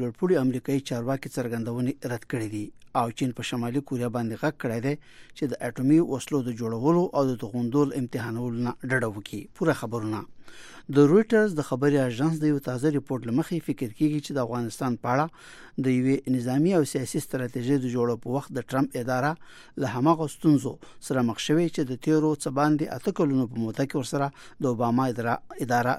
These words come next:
لاس په ګریوان وه او نه پوهېده چې کومه لاره به ګټوره وي.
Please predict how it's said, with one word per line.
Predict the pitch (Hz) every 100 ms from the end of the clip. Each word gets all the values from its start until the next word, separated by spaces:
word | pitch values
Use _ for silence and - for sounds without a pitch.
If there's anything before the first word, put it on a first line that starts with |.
| 123
لاس | 113 -
په | - 131
ګریوان | 123 131 147 156
وه | 151 -
او | 127 143
نه |
پوهېده | 156 123 117 127 -
چې | - 135
کومه | 151 131
لاره | 117 113 113
به | - 127
ګټوره | 113 113 113
وي. | 101